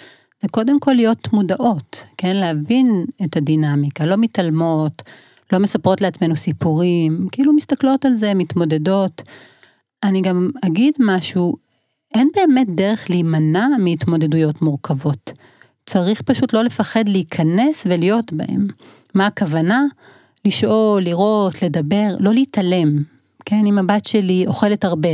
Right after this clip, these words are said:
ולא בריא, אז לדבר איתה על זה, לא לבייש אותה, אבל גם לא להתעלם מזה. שבו לאכול עם הילדים שלכם, דברו, תשאלו איך עבר עליהם היום,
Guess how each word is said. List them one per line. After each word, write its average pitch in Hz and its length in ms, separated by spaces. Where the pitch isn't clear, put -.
ולא 185 240
בריא, 170 400
אז 160 280
לדבר 170 300
איתה 185 160
על 151 120
זה, 143 180
לא 185 140
לבייש 196 560
אותה, 170 280
אבל 175 140
גם 175 160
לא 214 100
להתעלם 175 520
מזה. 151 240
שבו 285 240
לאכול 269 280
עם 240 120
הילדים 208 340
שלכם, 170 560
דברו, 180 640
תשאלו 202 360
איך 220 140
עבר 196 220
עליהם 190 260
היום, 233 340